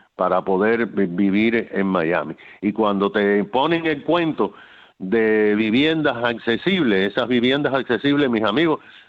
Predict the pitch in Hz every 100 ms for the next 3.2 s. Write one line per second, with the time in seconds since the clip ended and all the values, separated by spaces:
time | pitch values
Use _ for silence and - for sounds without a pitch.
0 | _ - 101 98 87 82 80 82 82 104
1 | 127 113 117 107 95 - 90 87 90 104
2 | - 113 101 107 101 92 90 80 151 139
3 | 95